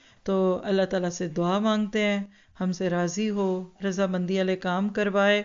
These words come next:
सीखा कि आज के पूरे session में, नंबर एक, दीन और आखिरत की कामयाबी के लिए नमाज की पाबंदी लाजिम है। नमाज की अदायगी के लिए मोहम्मद सल्लल्लाहु अलैहि वसल्लम के तरीके को अपनाना है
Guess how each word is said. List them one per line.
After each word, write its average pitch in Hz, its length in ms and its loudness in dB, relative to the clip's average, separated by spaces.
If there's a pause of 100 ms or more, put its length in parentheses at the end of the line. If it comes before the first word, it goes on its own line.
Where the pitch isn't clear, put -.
(140)
सीखा 269 400 4
कि 226 140 0
आज 196 240 4
के 208 120 -2
पूरे 190 260 0
session 180 420 -2
में, 170 240 -4 (140)
नंबर 247 380 8
एक, 262 280 6
दीन 233 300 4
और 262 240 4 (100)
आखिरत 202 380 2
की 220 120 -2
कामयाबी 185 560 2
के 214 140 -4
लिए 208 140 4
नमाज 190 480 2
की 208 200 -4
पाबंदी 180 460 0
लाजिम 208 420 2
है। 254 140 -2 (320)
नमाज 269 340 6
की 277 140 0
अदायगी 233 380 8
के 254 120 -2
लिए 247 160 6
मोहम्मद 226 460 2
सल्लल्लाहु 214 320 2
अलैहि 208 120 6
वसल्लम 202 440 0
के 226 140 2
तरीके 190 400 -2
को 202 140 -2
अपनाना 208 400 0
है 247 100 -2